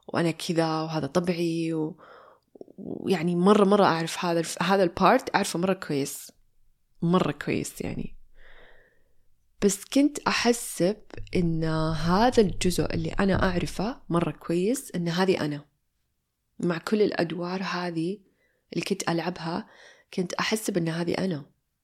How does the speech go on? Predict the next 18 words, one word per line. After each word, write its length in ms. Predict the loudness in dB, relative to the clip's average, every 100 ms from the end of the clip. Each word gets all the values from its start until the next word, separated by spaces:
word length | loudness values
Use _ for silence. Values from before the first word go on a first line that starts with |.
| _ _ _ _ _ _ _ _ _ _ _ _ -8
بس 160 | -2
اللي 160 | -2 0
تحت 360 | -2 -4 -4
هذا 340 | 0 2 2 0
كله، 640 | -8 -4 -2 -2 -4 -10 -10 -4
العالم 600 | -2 0 0 0 0 -2
الحقيقي 1120 | -6 -6 -10 -10 -8 -8 -10 _ -6 -4 -6 -8 _ _ _ _ _ -6
اللي 140 | -2 -2
تحت 460 | -2 -2 -2 -4
هذا 400 | -6 -4 -2 -2
الوعي، 640 | -4 -4 -2 -2 -2 -8 -14 _ _ _ _ _ _ _ _ _ _ _ _ _ _ _ -8
كنت 240 | -6 -2 0
مرة، 260 | 0 0
مرة 480 | 0 0 0 0 -2
أجهله. 420 | -4 -6 -10 -10 -14 _ _ _ _ _ _ _ -2
مرة، 240 | 0 0
مرة 240 | 0 -2
أجهله. 400 | -4 -4 -6 -8